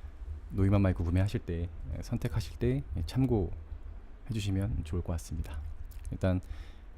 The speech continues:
이렇게 하고 나중에 기회가 된다면 세 개 마이크를 가지고, 음, 제가 이쪽에서 할 수 있는 거는 뭐 기타 연주 정도, 간단한 기타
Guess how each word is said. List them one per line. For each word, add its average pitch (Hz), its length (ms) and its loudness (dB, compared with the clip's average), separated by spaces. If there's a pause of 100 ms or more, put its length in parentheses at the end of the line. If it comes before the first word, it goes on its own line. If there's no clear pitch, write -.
(120)
이렇게 - 240 4
하고 110 280 4
나중에 101 460 6
기회가 95 300 4
된다면 90 720 2
세 117 120 0
개 110 120 0
마이크를 87 400 2
가지고, 92 560 0 (180)
음, 82 180 0 (1400)
제가 98 180 4
이쪽에서 104 300 4
할 117 60 4
수 - 100 -4
있는 104 120 4
거는 92 160 2
뭐 85 260 0
기타 - 280 6
연주 107 160 6
정도, 85 360 2 (440)
간단한 110 400 4
기타 90 440 2